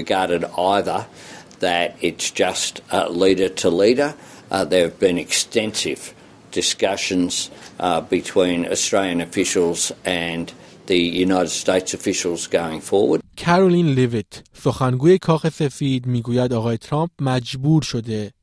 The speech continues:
Speaker 2: دربارهٔ مسائل خاورمیانه به واشنگتن بازگردد، اما مشخص نکرد که آیا این به معنای درگیری اسرائیل و ایران است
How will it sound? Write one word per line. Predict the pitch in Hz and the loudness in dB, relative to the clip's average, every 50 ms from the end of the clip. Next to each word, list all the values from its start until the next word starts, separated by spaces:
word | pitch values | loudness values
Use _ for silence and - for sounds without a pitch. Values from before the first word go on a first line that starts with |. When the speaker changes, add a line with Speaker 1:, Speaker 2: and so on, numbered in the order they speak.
| _ - | _ -8
Speaker 2:
دربارهٔ | - 117 117 117 120 127 123 131 143 160 | -4 -4 -2 -2 0 0 2 2 2 2
مسائل | 170 156 135 123 120 - - 127 127 151 170 160 | 2 0 0 -2 -2 -4 -4 -4 -2 0 -2 -2
خاورمیانه | - 95 92 95 120 117 117 117 117 120 120 117 117 117 113 113 117 113 113 113 107 - - - - - | -4 -4 -2 0 0 2 2 2 2 2 2 0 0 0 0 0 0 -2 -2 -2 -4 -6 -10 -14 -12 -2
به | - 190 | 2 6
واشنگتن | 196 180 143 120 - - 127 120 113 - 127 123 120 113 | 6 6 6 4 2 0 -4 -4 -2 0 0 0 0 0
بازگردد، | 110 110 107 104 - - 117 107 107 104 110 104 104 107 107 - _ _ _ _ - | 0 -2 -2 -4 -4 -6 -6 -6 -6 -6 -6 -6 -8 -8 -12 -14 _ _ _ _ -2
اما | 233 226 233 | 0 2 4
مشخص | 226 208 175 143 - - 135 - - 170 160 - 160 | 4 4 4 4 4 0 -2 0 0 -2 0 2 2
نکرد | 143 127 117 - 123 117 117 117 117 120 - - - - _ - | 2 2 2 0 -2 0 0 0 -2 -4 -10 -18 -20 -20 _ -2
که | - | 2
آیا | 151 147 151 165 - | 4 4 4 4 2
این | - 170 147 139 | 0 0 2 2
به | 135 127 | 4 2
معنای | 131 131 131 135 135 135 135 135 123 | 2 2 0 0 0 2 2 2 2
درگیری | 120 117 120 131 120 120 120 113 113 123 127 127 147 175 196 208 - | 0 0 0 2 2 2 0 -2 -2 -4 -2 0 2 2 2 2 2
اسرائیل | - 160 143 - - 156 156 151 156 151 143 | 0 -2 -2 -2 -2 0 0 2 2 2 2
و | 143 143 | 2 0
ایران | 151 156 156 135 139 131 127 | 0 0 0 0 2 2 0
است | 123 123 123 127 - - - | 0 0 -2 -4 -6 -8 -14